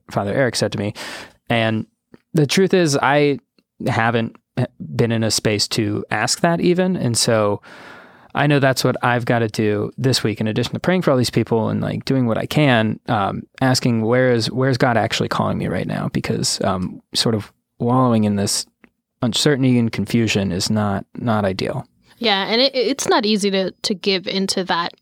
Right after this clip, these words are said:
Speaker 2: like you said, evil spirit, especially when it comes to family, because it's so easy to be hard on yourself.
Speaker 1: Mm-hmm.
Speaker 2: Um,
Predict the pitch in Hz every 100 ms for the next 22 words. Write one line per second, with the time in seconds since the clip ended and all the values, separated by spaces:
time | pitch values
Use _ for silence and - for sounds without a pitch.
0 | - - 185 190 - 180 180 175 175 -
1 | 180 180 - 240 277 247 214 202 196 -
2 | 220 220 214 226 226 208 190 180 175 196
3 | - 190 190 175 170 170 175 185 240 254
4 | - 269 262 151 127 120 120 123 196 190
5 | 185